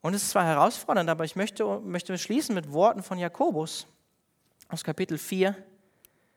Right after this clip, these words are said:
Verse sieben bis zehn, die das, finde ich, ganz gut auch auf den Punkt bringen für uns. Diese Warnung, die wir hier, oder diese Lehre, die hier das Volk Israel bekommt, auch auf uns anzuwenden. Denn einen ähnlichen Aufruf zur Buße und zur Demütigung vor Gott gibt uns auch Jakobus.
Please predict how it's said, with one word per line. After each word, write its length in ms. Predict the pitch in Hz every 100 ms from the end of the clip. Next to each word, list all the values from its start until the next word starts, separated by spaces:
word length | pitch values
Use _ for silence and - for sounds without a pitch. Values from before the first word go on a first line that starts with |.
| _
Verse 260 | - 160 151
sieben 320 | 190 214 180
bis 260 | 165 - -
zehn, 400 | 190 165 151 165 -
die 80 | 160
das, 160 | 156 -
finde 220 | 170 151
ich, 120 | -
ganz 240 | 160 160
gut 240 | - 165 -
auch 320 | 147 151 -
auf 120 | 147
den 140 | - 151
Punkt 280 | - 208
bringen 200 | 208 175
für 180 | 165 -
uns. 520 | 240 269 214 - - - _ _ _ _ _ _ _ _ _ _ _ _
Diese 260 | - 156 143
Warnung, 380 | 143 160 208 214
die 140 | 196
wir 80 | 180
hier, 440 | 170 175 170 165 - -
oder 200 | 147 139
diese 200 | 143 143
Lehre, 380 | 143 202 226
die 80 | 170
hier 140 | 156 151
das 140 | 151
Volk 220 | - 147
Israel 380 | 151 208 - 156
bekommt, 420 | 151 - 160 165
auch 160 | - 165
auf 140 | 175
uns 260 | - 214 240
anzuwenden. 640 | - 151 - 147 139 135 131 _ _ _ _ _ _ _ -
Denn 300 | 147 151 - - _ _ _ _ _ -
einen 140 | 415 156
ähnlichen 400 | 175 214 220 196
Aufruf 420 | 175 208 202 190
zur 180 | - 170
Buße 320 | 160 220 -
und 100 | 180
zur 120 | -
Demütigung 560 | 160 170 190 196 180 160
vor 180 | - 151
Gott 260 | 160 170
gibt 180 | - -
uns 160 | 175 147
auch 120 | 147
Jakobus. 680 | 151 - - 160 123 -